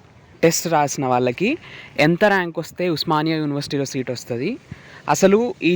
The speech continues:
జియో ఇన్ఫర్మాటిక్స్ అనే కోర్సు ఏ ఏ యూనివర్సిటీలో ఉంది అనేది ఇప్పుడు చూద్దాము. ఫస్ట్, ఈ జియో ఇన్ఫర్మాటిక్స్ అనే కోర్సు only రెండు యూనివర్సిటీస్లోనే ఉంది. ఒకటి ఉస్మానియా యూనివర్సిటీ మెయిన్ క్యాంపస్లో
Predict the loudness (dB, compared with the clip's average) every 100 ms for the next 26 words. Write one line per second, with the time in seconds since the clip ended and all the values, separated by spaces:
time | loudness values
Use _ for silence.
0 | 2 4 6 6 2 0 0 -2 -6 -6
1 | -4 0 0 0 -2 -4 -4 -16 -16 -2
2 | 2 4 4 2 0 -2 -4 -4 -2 -2
3 | -2 -2 0 0 2 2 2 2 2 2
4 | 2 2 2 2 4 2 0 -4 -4 0
5 | 0 0 2 4 2 0 0 0 -2 -4
6 | -2 0 -2 -2 -4 -6 -2 0 2 2
7 | -2 -4 -4 -2 -2 2 4 4 4 2
8 | -2 -4 -4 0 2 2 2 0 -2 -2
9 | -10 -14 -6 -2 2 2 2 -2 -8 -20
10 | -20 _ -6 0 2 4 4 2 0 -4
11 | -6 -6 -4 -2 -2 0 2 0 -2 -4
12 | -2